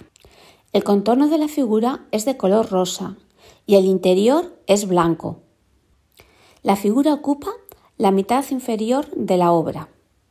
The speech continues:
Su cabeza está en el borde izquierdo del lienzo.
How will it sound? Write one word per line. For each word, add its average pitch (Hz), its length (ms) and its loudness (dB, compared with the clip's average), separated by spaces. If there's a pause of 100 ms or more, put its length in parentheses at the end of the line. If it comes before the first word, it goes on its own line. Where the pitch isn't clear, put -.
(160)
Su - 180 -6
cabeza 277 400 0 (480)
está 254 380 0 (500)
en 196 140 2
el 196 140 2
borde 226 260 -2
izquierdo 240 440 -2
del 180 200 2
lienzo. 165 480 -2